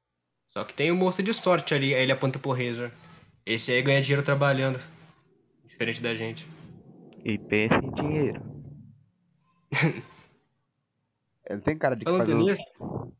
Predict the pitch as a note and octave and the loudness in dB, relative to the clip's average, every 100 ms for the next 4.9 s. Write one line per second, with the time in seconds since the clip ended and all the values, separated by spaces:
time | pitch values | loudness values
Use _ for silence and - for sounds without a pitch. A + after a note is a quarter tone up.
0 | _ A2 G#2 A2 - A2+ A2 G2 F#2+ F#2+ | _ -6 0 0 0 -2 -2 0 -2 -2
1 | G2+ - G#2 F2+ E2 - - A2+ C3+ D3+ | -14 -8 -6 -6 -8 -12 -6 -2 -2 -2
2 | D#3+ - G#2 G2 - A#2 G#2+ - - _ | -6 -2 -2 -2 -4 -4 -4 -12 -20 _
3 | _ _ - - _ _ _ F3+ C3+ G2+ | _ _ -20 -20 _ _ _ 2 2 2
4 | - - A#2 G#2+ D3+ - D3 C#3+ | -2 0 0 0 -4 -6 -4 -2